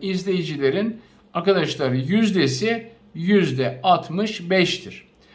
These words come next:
O zaman geriye kalan yüzde otuz beş B ve E filmlerini izlemiştir. Yüzde otuz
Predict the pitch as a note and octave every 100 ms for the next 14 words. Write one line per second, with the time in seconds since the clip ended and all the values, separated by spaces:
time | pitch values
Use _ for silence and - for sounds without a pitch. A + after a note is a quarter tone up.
0 | - - F3 G#3 A3 F3+ - - _ B2+
1 | B2+ D#3+ F3+ G3+ A#3 A3+ G3 C#3+ B2+ B2+
2 | D#3+ E3 G3 F#3 F#3+ G3 B3 G#3+ D3 -
3 | - - - _ _ _ _ - B2+ B2+
4 | G3 G#3 A3 B3 - _ _ B2+ B2+ G3
5 | A3 A3+ - - F3+ A#3 - G3+ E3 C#3+
6 | C3 F3 G#3+ - F3+ E3+ E3+ D#3+ D3 -
7 | - - _ _ _ _ _ D3 F3 F#3
8 | D3+ B2+ D#3+ F#3 - - _ E3 D#3 -
9 | F3 G#3 G#3